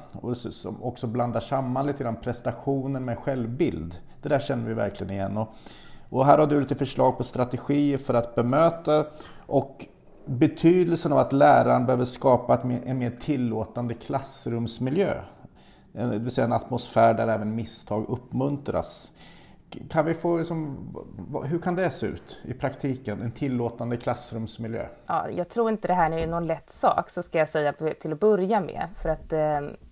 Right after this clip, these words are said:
Speaker 2: det här med hur ens självbild och att man tycker det är jobbigt att misslyckas och att det, det är väldigt vanligt just det här med att dra ner sig själv och, och faktiskt någonting som, det behöver inte bara alltid vara negativt, ska jag lägga till, utan ibland kan just en sån här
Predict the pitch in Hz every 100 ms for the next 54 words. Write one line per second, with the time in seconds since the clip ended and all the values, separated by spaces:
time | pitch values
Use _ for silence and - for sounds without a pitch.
0 | - - 160 165 156 156 156 151 147 -
1 | - - - 156 - 190 165 147 156 160
2 | 151 147 147 156 151 147 - 160 156 151
3 | 175 156 151 151 156 151 151 - 147 139
4 | - 156 143 160 151 151 - 147 175 180
5 | 147 165 143 147 202 - - - 143 143
6 | 139 139 147 127 - - - 60 60 156
7 | - - - - - _ - 160 - 185
8 | - - 165 - 147 147 151 151 151 147
9 | 151 156 170 165 180 175 151 233 226 170
10 | 175 240 190 - 165 170 160 165 214 190
11 | 170 160 - 160 156 160 170 - 185 165
12 | - - 170 165 185 214 226 220 185 -
13 | - 160 - 147 139